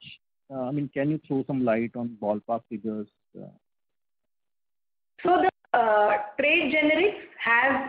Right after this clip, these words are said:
Speaker 2: uh, about, you know, five to seven higher, uh, uh, margin than the regular C D M O business,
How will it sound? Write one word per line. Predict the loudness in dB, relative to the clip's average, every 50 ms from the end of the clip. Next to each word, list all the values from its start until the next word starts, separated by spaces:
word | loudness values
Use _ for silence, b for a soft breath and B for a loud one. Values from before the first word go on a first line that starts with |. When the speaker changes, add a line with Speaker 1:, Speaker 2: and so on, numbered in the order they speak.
| -4 -2
Speaker 2:
uh, | 2 2 4 4 4 2 2 2 0 -2 -2 -2 -2 0
about, | 0 2 2 2 2 2 0 -4 -6 -10 -8 -2
you | 0 0
know, | 0 0 -2 -4 -4 -2
five | 0 0 0 0 0 0
to | 2 2 4 4 4 2 2 2
seven | 0 2 2 2
higher, | 2 2 2 4 4 4 4 2 0 -2 0 0 2
uh, | 2 4 2 4 2 2 0 -2 -6 -14 -16 -16 -14 -14 -16 -16 -14 _ -2
uh, | 0 0 2 2 2 0
margin | 0 0 0 -2 0 0 0 0 0 -2 -6 -14 -16 -8 -2
than | 0 2 4 4 4 4 4
the | 4 4 6 6 4 4 2 0 -2 -2 -2
regular | -2 0 0 2 4 4 2 4 2
C | 0 2
D | 2 2
M | 2 2
O | 2 2
business, | 0 -2 -4 -2 -2 -2 -2